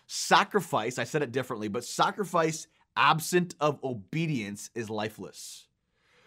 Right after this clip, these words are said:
We don't, God does not want our lifeless sacrifices, where we just kinda do things out of obligation, sacrifice this, sacrifice that. It's like, "Oh, I gotta give."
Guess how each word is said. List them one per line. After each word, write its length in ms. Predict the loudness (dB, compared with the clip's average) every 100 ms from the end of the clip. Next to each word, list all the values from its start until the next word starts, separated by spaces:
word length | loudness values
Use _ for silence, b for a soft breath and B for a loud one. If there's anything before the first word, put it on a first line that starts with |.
| b
We 200 | -2 2
don't, 380 | 6 6 4 -2
God 280 | 4 4 4
does 120 | 2
not 220 | 4 4
want 260 | 4 4 6
our 360 | 8 10 8 4 b b b b
lifeless 580 | -4 6 6 6 2 0
sacrifices, 880 | 2 0 0 -10 -12 -14 -18 -20 -10
where 140 | -4 -2
we 80 |
just 160 | -2 0
kinda 220 | 2 2
do 420 | -2 -2 4 4
things 640 | 6 6 4 2 0 -2 -6
out 100 | 0
of 80 |
obligation, 920 | 2 4 2 2 4 4 2 0 0 -2
sacrifice 720 | 4 4 4 2 4 4 0
this, 400 | -4 0 0 0
sacrifice 500 | -4 -2 2 2 2
that. 360 | 4 6 6 4
It's 140 | -4
like, 100 | -8
"Oh, 80 | -6
I 180 | -6 -4
gotta 240 | 0 0
give." 400 | 2 2 2 0